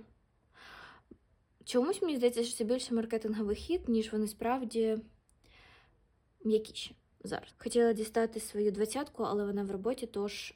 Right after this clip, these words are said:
е, ні з чим буде вам зрівняти. Але, повірте на слово, вони приємні, як всі кабелі Чагу, все чітенько, ніяких, е, зазубринок, нічого такого, перехід плавний,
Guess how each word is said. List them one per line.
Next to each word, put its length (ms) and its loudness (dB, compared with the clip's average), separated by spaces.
е, 320 -4
ні 200 2
з 100 -6
чим 200 -2
буде 220 0
вам 200 -2
зрівняти. 480 -10
Але, 220 -2
повірте 380 0
на 200 4
слово, 320 0
вони 360 4
приємні, 760 0
як 240 0
всі 180 0
кабелі 380 0
Чагу, 600 2
все 560 0
чітенько, 640 0
ніяких, 800 0
е, 240 -6
зазубринок, 920 0
нічого 360 0
такого, 460 2
перехід 540 0
плавний, 640 2